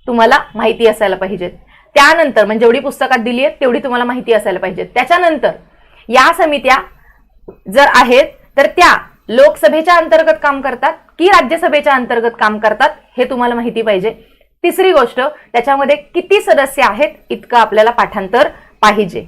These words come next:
काय काय आहे बघा, संसदीय समित्या म्हणाले मी, याच्यामध्ये, याच्यामध्ये आता लिहायला गेलं तर जास्त वेळ होईल आपला, पण बघा, लोक अंदाज समिती, तर हे तर पहिलंच पाठ करायचंय तुम्हाला. त्यानंतर लोकलेखा समिती असेल,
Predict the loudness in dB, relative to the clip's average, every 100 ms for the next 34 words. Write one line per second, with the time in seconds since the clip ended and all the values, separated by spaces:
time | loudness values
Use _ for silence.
0 | -2 0 2 2 4 4 4 2 0 -4
1 | _ _ -20 _ _ _ _ _ _ -2
2 | 0 0 0 0 -2 -2 0 0 0 2
3 | 0 0 -2 0 0 -2 -20 -10 0 2
4 | 2 0 0 -2 _ _ -10 -8 -4 -2
5 | 2 2 0 -4 -4 -6 -6 -6 -4 -4
6 | -4 -6 -6 -6 -8 -20 -4 -2 2 2
7 | 2 -2 _ -6 2 2 4 0 2 0
8 | 0 -4 -4 -6 -12 _ _ _ _ _
9 | _ _ _ _ _ _ _ _ _ _
10 | _ -6 2 2 4 2 2 4 0 2
11 | -4 0 0 0 -2 -6 -2 -2 -2 -6
12 | -20 -6 -2 0 -2 2 2 2 0 -2
13 | -2 -2 -2 -4 -4 -4 -2 -4